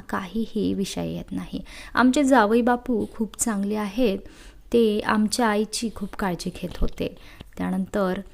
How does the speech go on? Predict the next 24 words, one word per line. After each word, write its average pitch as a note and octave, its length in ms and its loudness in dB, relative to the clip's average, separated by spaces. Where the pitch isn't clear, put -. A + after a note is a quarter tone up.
आमचा G3+ 340 2
आमच्या A#3 240 6
जावई A3 300 4
बापूंवर G#3+ 640 2
खूप - 240 -2
विश्वास F3+ 400 -6
आहे E3+ 380 -8
आणि F#3 360 -2
आजीच्या C4+ 440 6
जीवावर B3+ 540 6
कोण A3+ 340 4
कट-, G#3 360 -4
कशाला G3+ 380 0
उठेल, E3+ 420 -4
त्याच्यामुळे F#3+ 760 0
आम्हाला G3 420 0
असं F#3 260 -4
वाटत G3 300 -2
नाही A3 500 0
की G#3 220 0
हा G3 160 -2
क्रिमिनल, G#3 600 2
क्रिमिनल A#3+ 420 6
टाईपची F#3+ 600 0